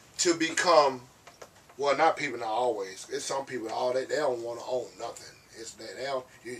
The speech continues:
you can see that in people's walk now. They don't wanna own no car. All they want, they, all they wanna do is pay a car note on it forever. That's why it's like that.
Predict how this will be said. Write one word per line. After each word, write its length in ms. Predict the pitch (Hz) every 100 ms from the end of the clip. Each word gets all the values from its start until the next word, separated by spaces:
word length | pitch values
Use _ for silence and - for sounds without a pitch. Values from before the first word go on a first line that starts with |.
| 131
you 80 |
can 140 | 160 123
see 200 | - 135
that 140 | 131
in 80 | 131
people's 400 | 120 147 127 120 110
walk 280 | 127 127 113
now. 140 | 127 117 - - - - - -
They 60 | 135
don't 200 | 147 147
wanna 200 | 139 127
own 240 | 135 127
no 60 | 117 -
car. 400 | 175 175 190 196 - - - - - -
All 100 | -
they 140 | 160
want, 300 | 147 135 - 131
they, 100 | 139
all 260 | 165 165
they 100 | 175
wanna 260 | 165 165 160
do 160 | 165 151
is 180 | 131
pay 140 | 156 147
a 60 |
car 220 | - 165 135
note 160 | 123
on 140 | 113 -
it 80 | - -
forever. 340 | - - - - - - - - - - - -
That's 160 | 127 120
why 160 | 123 135
it's 340 | 135 143 127
like 260 | 123 123 113
that. 140 | 131